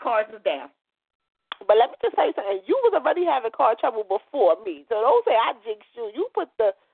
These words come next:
Speaker 2: sprinkle
Speaker 1: Okay.
Speaker 2: on it first.
Speaker 1: Hold up, I was only having one car's trouble, but after you told me, I had two cars trouble. So that's
Speaker 2: But you
Speaker 1: what I'm
Speaker 2: put the, but you put the car trouble first. You started it. You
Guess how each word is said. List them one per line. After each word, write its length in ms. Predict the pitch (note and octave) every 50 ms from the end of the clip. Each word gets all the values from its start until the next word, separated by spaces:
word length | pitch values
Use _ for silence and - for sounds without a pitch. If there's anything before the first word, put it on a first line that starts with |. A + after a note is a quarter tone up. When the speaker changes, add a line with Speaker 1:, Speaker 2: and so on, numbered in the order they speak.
| _ _ _ _ _ _
Speaker 2:
sprinkle 400 | _ - D#4+ F#4 E4 D4+ C#4 C4+
Speaker 1:
Okay. 160 | C4 B3 A3+
Speaker 2:
on 80 | G#3 F#3 F3
it 160 | D#3 B2+ - _ _ _ _ _ _ _ _ _ - - -
first. 400 | G#4+ G4 - - - - C4+ - _ _ _ _ _ _ _ _
Speaker 1:
Hold 220 | D4+ D#4+ F4 E4
up, 160 | D4 B3+ -
I 160 | - A3+ C4 D#4
was 80 | E4+
only 240 | D#4+ D4+ D4+ D#4 G#4+
having 320 | F4 C#4 C4 B3 A#3+ A#3
one 400 | A#3+ C4 C#4 D4+ D#4+ E4 D#4+ C#4+
car's 400 | - - - B3 A3+ G3+ G3 - - -
trouble, 320 | C4 G3+ E3+ D#3 E3 - _ _ _ -
but 160 | A#3 A#3 A3+
after 320 | A3+ C#4 - - C#4+ D4
you 80 | D#4 D4 C#4+
told 160 | D#4+ D4+ E4 D#4
me, 80 | C#4+
I 240 | C4+ D4 F#4 - C4+
had 80 | C4+ - _ _ _
two 320 | F#4 F4 G#4 G4+ F#4 E4 D4 - _
cars 400 | _ - - A#3+ A3 G3+ G3+ - - -
trouble. 320 | - A#3 G3 - G#3 G3
So 80 | - B4 C#4 A#3
that's 160 | B3 E4 -
Speaker 2:
But 80 | -
you 40 | G4 -
Speaker 1:
what 80 | - -
I'm 40 | -
Speaker 2:
put 100 | G#4+ - -
the, 80 | D#4 D4+ D4 - - - - -
but 80 | C4+ C#4 - B4+
you 60 | E5 - -
put 160 | - C#5 -
the 120 | - C#4 -
car 320 | - - - F4 E4+ D#4+ D#4+ -
trouble 320 | - - C4+ A#3 A#3+ B3+ _ _
first. 240 | F4 D#4+ A#3+ - - - -
You 80 | - _ _ _
started 400 | - D#4 D4+ C4+ A#3 G3+ F3+ F3
it. 160 | - D#3+ F3+ -
You 140 | E4 G#4